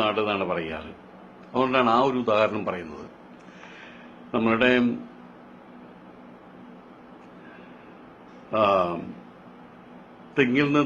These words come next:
തേങ്ങയിടുന്ന സമയത്ത് അതിൽ ഒരെണ്ണം പേട്ടുതേങ്ങ, കൂരിത്തേങ്ങ എന്ന് പറയും. അത് കണ്ടു കഴിഞ്ഞാൽ നമ്മൾ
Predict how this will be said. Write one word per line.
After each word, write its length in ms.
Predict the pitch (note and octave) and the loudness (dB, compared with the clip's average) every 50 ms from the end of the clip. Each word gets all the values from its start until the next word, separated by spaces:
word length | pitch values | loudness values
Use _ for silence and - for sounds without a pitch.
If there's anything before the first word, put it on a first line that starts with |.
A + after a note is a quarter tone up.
| - - | 2 2
തേങ്ങയിടുന്ന 540 | B2+ A2+ A2+ B2+ C3+ C#3 C3+ B2+ A#2+ A#2 A#2 A2+ - | 4 4 4 4 4 2 2 2 2 2 0 0 0
സമയത്ത് 440 | A#2+ G#2+ A2 A2 G#2 - - A2 F#2+ F#2+ - - - - - - - - - - - - - - - - - - - - - - - - - - - - - - - - - - - - - - - - - - | 0 2 2 2 0 0 -2 -6 -6 -6 -8 -16 -20 -20 -20 -20 -20 -20 -20 -20 -20 -20 -20 -20 -20 -20 -20 -20 -20 -20 -20 -20 -20 -20 -20 -20 -20 -20 -20 -20 -20 -20 -20 -20 -20 -20 -20 -20 -20 -10 -2 0
അതിൽ 220 | C3 D3 D#3 D3+ D3 C3+ | 2 2 4 4 4 4
ഒരെണ്ണം 400 | C#3+ D3 E3 E3+ E3+ E3 D#3+ - - - | 6 6 4 4 4 2 2 0 -2 -2
പേട്ടുതേങ്ങ, 720 | C#3+ C#3+ D3 D3 D3 - F3 D3+ D3+ C3+ A#2+ G#2 G#2 G2+ - - - - | 0 2 2 2 2 0 2 4 4 4 4 4 2 -2 -2 -4 -8 -6
കൂരിത്തേങ്ങ 580 | C3 C3+ D3+ D3+ D#3 B2+ - C#3+ C3 A#2+ A#2 A2+ | -4 -4 -2 -4 -4 -2 0 0 2 2 2 0
എന്ന് 140 | G#2 G#2 F#2 | 0 -2 -4
പറയും. 260 | E2 C2+ B1+ - - - - - - - - - - - - - - - - - - - - - - - - - - - - - - - - - - - - - - - - - - - - - - - - - - - | -6 -6 -10 -14 -16 -18 -20 -20 -20 -20 -20 -20 -20 -20 -20 -20 -20 -20 -20 -20 -20 -20 -20 -20 -20 -20 -20 -20 -20 -20 -20 -20 -20 -20 -20 -20 -20 -20 -20 -20 -20 -20 -20 -20 -20 -20 -20 -20 -20 -20 -20 -12 -6 -2
അത് 120 | C3 D3 D#3 D#3 | -2 -2 -2 -2
കണ്ടു 180 | D3 C#3+ D3+ E3 | -2 -2 -2 -2
കഴിഞ്ഞാൽ 360 | E3 D#3+ D#3 D3 D#3 D#3 D3+ D3+ D3 | -2 -2 -2 0 -2 -2 -2 -2 -2
നമ്മൾ 160 | D3 D3+ | -2 0